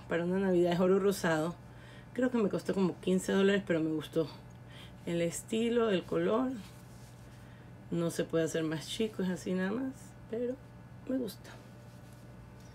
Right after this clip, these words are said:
Y se están preguntando, "Jessica, ¿por qué no dejas ver tu cara?". Estoy, ay, que no les quiero contar ni cómo estoy, pero bueno.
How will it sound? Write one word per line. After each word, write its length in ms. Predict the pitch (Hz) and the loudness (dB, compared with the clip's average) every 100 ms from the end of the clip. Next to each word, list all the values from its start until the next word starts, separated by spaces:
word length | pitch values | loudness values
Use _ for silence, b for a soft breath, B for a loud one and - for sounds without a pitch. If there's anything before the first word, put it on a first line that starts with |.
| B B B - | B B B -8
Y 80 | 190 | -2
se 100 | 196 | 0
están 220 | 196 190 | 2 2
preguntando, 440 | 196 190 185 180 | 2 0 0 0
"Jessica, 400 | 170 180 - 196 | 0 -2 -4 -6
¿por 100 | - | -6
qué 140 | 147 170 | -4 -2
no 120 | 170 | 0
dejas 220 | 170 175 | 0 -2
ver 160 | 170 165 | -2 -2
tu 140 | - | -4
cara?". 340 | 143 165 156 - | -2 0 0 -2
Estoy, 800 | 175 156 - - 175 180 190 208 - - | -4 -6 -2 6 6 6 2 -2 -10 -4
ay, 280 | - 233 226 | 8 10 10
que 100 | 185 | 8
no 140 | 180 180 | 2 0
les 120 | 175 | -2
quiero 280 | - 170 170 | -2 -2 -2
contar 340 | - 147 175 | -4 -6 -2
ni 120 | 180 | -2
cómo 240 | 156 165 165 | -2 -2 -2
estoy, 360 | - - 226 226 | 0 8 8 8
pero 200 | 208 190 | 6 4
bueno. 200 | 143 - | 2 -4